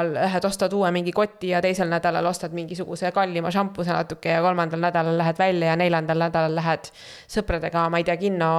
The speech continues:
ja teed, teete või toitu välja ja ongi viiskümmend euri nagu niuhti läinud, on ju, et, et kõik on ikkagi kinni selles, mis on inimese jaoks oluline ja mis ei ole, et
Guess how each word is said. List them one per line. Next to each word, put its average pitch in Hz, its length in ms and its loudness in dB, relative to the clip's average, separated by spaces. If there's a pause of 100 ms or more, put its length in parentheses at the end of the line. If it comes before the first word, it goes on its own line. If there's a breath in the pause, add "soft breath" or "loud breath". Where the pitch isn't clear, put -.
(140)
ja 165 200 2
teed, 170 220 0 (160)
teete 185 340 0
või 165 140 2
toitu 202 320 2
välja 165 320 2
ja 160 160 2 (380)
ongi 196 260 0
viiskümmend 185 340 -2
euri 175 180 4
nagu 165 220 0
niuhti 185 300 -2
läinud, 175 240 0
on 156 160 -4
ju, - 20 -4
et, 156 240 -6 (640 loud breath)
et - 240 -8
kõik 208 240 0
on 180 80 2
ikkagi 165 360 -4
kinni 185 280 0
selles, 185 380 0 (160)
mis 185 220 0
on 185 120 0
inimese 170 320 0
jaoks 165 180 0
oluline 165 360 0
ja 160 100 -2
mis 175 160 -6
ei 180 140 2
ole, 170 200 2
et - 280 -12